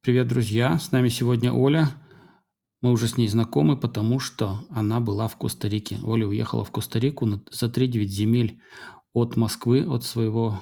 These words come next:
родного города, да? И, Оля, расскажи, почему, как, что было дальше? Тут какой-то, я смотрю, трагический,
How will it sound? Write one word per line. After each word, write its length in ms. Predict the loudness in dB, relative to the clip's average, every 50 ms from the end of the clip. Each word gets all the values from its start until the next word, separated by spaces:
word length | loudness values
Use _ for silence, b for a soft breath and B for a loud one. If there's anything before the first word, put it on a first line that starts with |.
| B B B
родного 420 | -4 -4 0 0 2 2 0 0
города, 400 | -2 -2 0 0 0 -2 -4 -4
да? 300 | -2 0 0 0 0 -2 -6 -10 _ _ _
И, 680 | -6 -2 0 0 2 2 2 2 2 2 2 2 2 2
Оля, 500 | 0 0 2 2 2 2 0 0 -2 -4 -6
расскажи, 680 | -8 -8 -8 -6 -4 -4 -2 -2 0 0 0 -2 -4 -8 _ _ _ _ _
почему, 680 | -6 -6 -4 -4 -2 0 0 2 2 4 2 2 0 -2 -6 -14 _ _
как, 340 | -2 0 0 0 -2 -6 -10
что 480 | -12 -12 -14 _ _ _ 2 2 2 4
было 280 | 4 2 2 2 2 2
дальше? 420 | 2 2 0 0 -2 -4 -6 -6 -8 -10 _ _ b b b b b b b b b -4
Тут 180 | -4 -2 0
какой-то, 380 | 0 0 2 4 2 4 4 4
я 140 | 4 4 2
смотрю, 360 | 2 0 0 2 2 0 0 2
трагический, 800 | 2 2 2 2 2 0 0 -2 -4 -2 0 2 2 2 0